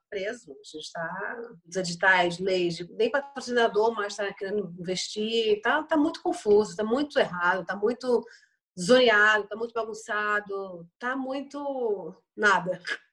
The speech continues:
Eu não quero ser tão pessimista assim também, não, mas eu quero pensar que tudo vai voltar ao normal, porque as co-, a vida segue. Eu não sei responder essa pergunta, porque eu tô realmente ainda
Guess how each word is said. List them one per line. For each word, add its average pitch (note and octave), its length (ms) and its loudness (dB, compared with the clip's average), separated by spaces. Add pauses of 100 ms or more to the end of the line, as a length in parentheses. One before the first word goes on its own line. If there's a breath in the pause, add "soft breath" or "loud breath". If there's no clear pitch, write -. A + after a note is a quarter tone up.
Eu A#3 180 2
não B3 120 -2
quero D#4 160 2
ser D#4 140 -8
tão C#4+ 180 -6
pessimista C#4 580 -4
assim C4+ 240 -6
também, C4+ 260 -4
não, B3+ 200 2
mas G3 120 0
eu E3 60 -6
quero G#3+ 400 -2
pensar A3+ 220 -2
que B3+ 100 -4
tudo C#4+ 220 -2
vai D4 120 2
voltar C#4+ 200 0
ao C4+ 60 -2
normal, B3+ 420 2
porque - 160 -2
as C4 140 -2
co-, A3+ 120 -8
a A3+ 100 4
vida G#3 460 -2
segue. E3 520 -4
Eu G3+ 220 -4
não C4+ 60 0
sei F#3 280 -4
responder D#3+ 320 -10
essa E3+ 120 -14
pergunta, E3 460 -8
porque F3+ 260 -10
eu F#3+ 100 -4
tô G3 200 0
realmente F#3+ 440 -2
ainda G3+ 300 0